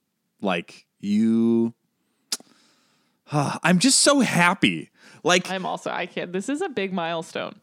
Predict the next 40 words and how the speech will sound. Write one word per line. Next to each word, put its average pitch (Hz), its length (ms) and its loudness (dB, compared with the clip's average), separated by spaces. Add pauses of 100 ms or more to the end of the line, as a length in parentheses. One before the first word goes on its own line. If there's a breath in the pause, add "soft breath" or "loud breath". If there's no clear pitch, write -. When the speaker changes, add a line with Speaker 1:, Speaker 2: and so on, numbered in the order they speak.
(120)
Speaker 2:
To 214 160 -4
get 165 180 -6
here 220 220 -4
is 247 140 -6
a 254 80 -4
big 185 200 -6
one. - 280 -10 (140)
This 185 200 -8
is, 226 80 -4
Speaker 1:
I 208 400 2
Speaker 2:
I'm 190 140 -6
so 196 240 -8
happy 190 300 -8
that 165 140 -6
we've 165 180 -10
gotten 160 260 -8
to 190 60 -10
the 175 120 -8
end 165 160 -10
of 170 80 -12
season 175 320 -8
five. - 380 -10 (140)
This 190 160 -8
is - 60 -12
a 233 60 -6
big 220 180 -6
one. 269 180 -6 (840)
Speaker 1:
I 170 480 2
just, - 840 0 (580)
every 170 500 2
day 117 440 2
without 107 300 4
a 104 80 0
Grey 98 320 0
spoilie 92 580 -2
seems 101 360 -2
like 98 140 -2
a 95 40 -2
blessing 92 500 -2
now. 117 300 0